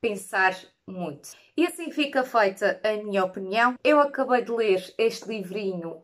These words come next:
há precisamente quinze minutos, mais ou menos.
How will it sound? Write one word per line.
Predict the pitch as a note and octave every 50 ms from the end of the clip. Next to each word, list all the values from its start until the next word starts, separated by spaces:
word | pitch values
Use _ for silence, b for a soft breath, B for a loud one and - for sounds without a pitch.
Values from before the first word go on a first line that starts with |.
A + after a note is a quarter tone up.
| _ _ -
há | F#4 G#4+ G#4
precisamente | G#4 - - - C#4+ C4+ - A#3 B3 G#3+ G#3+ G#3 G3 F3 E3+ - - - - - - - _ _ _ _ _ _ _ _ _ _ _ _ _ _ _ _ _ _ _ _ _ -
quinze | D#4+ D#4+ D4+ - B3 A3+
minutos, | A3 G3+ F#3 F3 E3+ E3 - - - -
mais | G3 G3 F#3+ F#3+ F#3
ou | F#3+ F3
menos. | E3 D#3 E3+ E3+ - - -